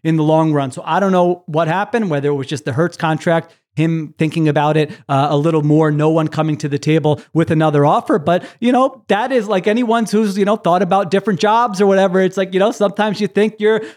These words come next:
worth one thing, and then you find out, "All right, maybe, maybe I wasn't. All right, this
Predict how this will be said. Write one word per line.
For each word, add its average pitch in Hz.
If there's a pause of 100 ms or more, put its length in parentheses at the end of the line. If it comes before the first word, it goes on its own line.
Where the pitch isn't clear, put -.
(100)
worth 196
one 208
thing, 269
and 247
then 196
you 190
find 208
out, 233
"All 202
right, 214
maybe, 196
maybe 190
I 214
wasn't. 240
All 208
right, 220
this 208